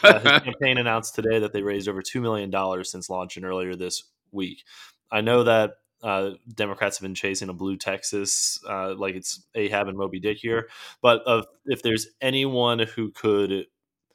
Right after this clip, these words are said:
Speaker 1: make a serious run here, Democrats couldn't think of a better candidate than, than Colin Allred here. And that's gonna be, it's not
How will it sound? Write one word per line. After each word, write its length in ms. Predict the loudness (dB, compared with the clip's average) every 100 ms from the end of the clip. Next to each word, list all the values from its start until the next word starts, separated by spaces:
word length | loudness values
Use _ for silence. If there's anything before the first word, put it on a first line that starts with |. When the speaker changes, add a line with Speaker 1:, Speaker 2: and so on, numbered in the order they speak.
| _ _ _
Speaker 1:
make 200 | 0 2
a 80 | 2
serious 580 | 0 2 2 2 -2 -6
run 380 | -4 0 0 -2
here, 520 | -6 -2 2 0 -2 -16 -20 _
Democrats 420 | 0 0 4 0 0
couldn't 200 | -4 -2
think 160 | -4
of 60 | -2
a 60 |
better 180 | -4 -4
candidate 360 | -6 -8 -6 -8
than, 320 | -10 -12 -16 -14
than 260 | -10 -10
Colin 320 | -10 -8 -8 -6
Allred 420 | -8 -8 -12 -12
here. 200 | -12 -10
And 200 | -12 -2
that's 200 | 2 2
gonna 160 | 2 0
be, 260 | 2 0 -4 -20 -10
it's 160 | 2
not 200 | 6 6